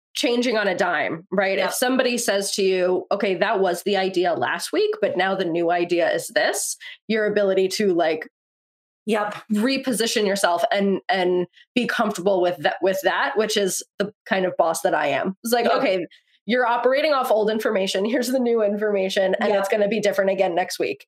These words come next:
Speaker 1: <laughs>
Speaker 2: Yep. Yeah. And, like, people, my clients that I know are low in this, like, second category, I don't need to give them as much of the deep, like, process details,
Speaker 1: Mm-hmm.
Speaker 2: but folks who are higher, I need to spell out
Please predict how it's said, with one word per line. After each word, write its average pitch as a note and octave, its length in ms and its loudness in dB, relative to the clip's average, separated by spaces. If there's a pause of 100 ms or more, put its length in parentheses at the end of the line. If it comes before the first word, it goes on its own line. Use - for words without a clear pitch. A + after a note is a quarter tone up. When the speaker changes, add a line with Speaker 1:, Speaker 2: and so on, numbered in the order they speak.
Speaker 1:
<laughs> G#3 220 2
Speaker 2:
Yep. A#3 420 0
Yeah. A3 320 2
And, B3+ 100 2
like, C4 160 0 (120)
people, C#4 720 0 (160)
my G#3+ 240 0
clients B3+ 460 0
that A3 160 0
I G#3 80 -2
know G3+ 180 0
are F3+ 220 0
low E3+ 360 2
in G#3+ 180 0
this, G3+ 240 -2
like, F3+ 260 -2
second F#3+ 400 -4
category, G#3 680 0 (100)
I F#3+ 100 2
don't A3 160 0
need A#3 140 0
to A3+ 80 2
give E3+ 220 -2
them F#3+ 160 0
as F#3 220 -2
much F3 180 -2
of E3+ 100 -2
the F#3 80 0
deep, E3+ 300 -4
like, F3 240 -2
process C#4 720 0
details, D4+ 540 2
Speaker 1:
Mm-hmm. G#3 300 0 (120)
Speaker 2:
but A#3 180 -2
folks A3+ 240 0
who B3 120 2
are A3+ 120 0
higher, G3 560 0
I G3 100 0
need G#3 160 0
to G#3+ 60 0
spell F#3 320 0
out F#3 220 0